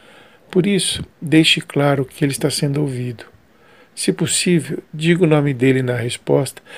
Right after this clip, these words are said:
para que perceba que está sendo levado a sério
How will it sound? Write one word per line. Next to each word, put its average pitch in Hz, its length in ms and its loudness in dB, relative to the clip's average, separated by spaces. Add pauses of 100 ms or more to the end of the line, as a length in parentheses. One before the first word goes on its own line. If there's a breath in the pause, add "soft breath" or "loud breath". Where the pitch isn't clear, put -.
(300 loud breath)
para 139 240 2
que - 120 -10
perceba 139 800 0 (380 soft breath)
que - 80 -10
está 147 300 -2
sendo 151 340 0
levado 143 400 0
a 143 60 2
sério 160 500 2